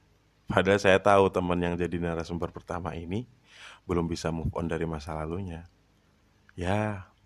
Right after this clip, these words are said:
kayak mencoba buat kenal orang baru, endingnya bubar gara-gara dia selalu membandingkan dengan mantan yang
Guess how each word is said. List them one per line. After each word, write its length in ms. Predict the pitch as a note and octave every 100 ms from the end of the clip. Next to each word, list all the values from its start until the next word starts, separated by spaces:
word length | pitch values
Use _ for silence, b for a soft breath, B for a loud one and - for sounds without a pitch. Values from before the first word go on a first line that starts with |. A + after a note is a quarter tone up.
| _ - b b b b b - _ _ _ _ _
kayak 240 | F#2+ F2
mencoba 560 | D#2 F#2+ F#2 F2+ F2+ F#2
buat 320 | F#2 F#2 F#2
kenal 400 | - F#2 F#2 F2
orang 400 | F2+ F#2 F2+ F2+
baru, 720 | F#2+ G#2 A#2 A#2 A2+ A2 G#2
endingnya 480 | - F#2 F2 F2 F#2
bubar 560 | F#2 - F#2+ G2+ G2 G2
gara-gara 560 | F2+ E2+ E2 F2 F2
dia 320 | E2+ F2 F#2 F#2
selalu 320 | F2+ F2+ F2
membandingkan 480 | E2+ E2 E2 F2+ F2
dengan 240 | E2+ E2
mantan 560 | E2 D#2+ E2+ D#2+ D#2+ - _ _ _ _ _ _ _ b b b b b b _ _ _ _
yang 100 | F2